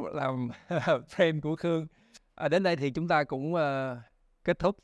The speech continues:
cái buổi, ờ, chia sẻ, mặc dù là anh vẫn còn rất là nhiều cái câu hỏi. Cảm ơn Khương đã dành thời gian, ờ, hôm nay để mà chia sẻ với mọi người. Ờ, chúc Khương và một cái hành trình mới của Khương sẽ có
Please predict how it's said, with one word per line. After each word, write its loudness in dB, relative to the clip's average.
cái 2
buổi, -2
ờ, 0
chia -4
sẻ, -4
mặc -10
dù 0
là -2
anh 2
vẫn 0
còn 4
rất 2
là 2
nhiều 2
cái 0
câu 0
hỏi. -2
Cảm 0
ơn 0
Khương 0
đã 0
dành 0
thời -2
gian, -2
ờ, -4
hôm -4
nay 2
để -2
mà -2
chia -2
sẻ -4
với -2
mọi -4
người. -2
Ờ, -4
chúc -4
Khương 2
và -4
một -4
cái -2
hành 0
trình -2
mới 0
của -4
Khương -4
sẽ -4
có 0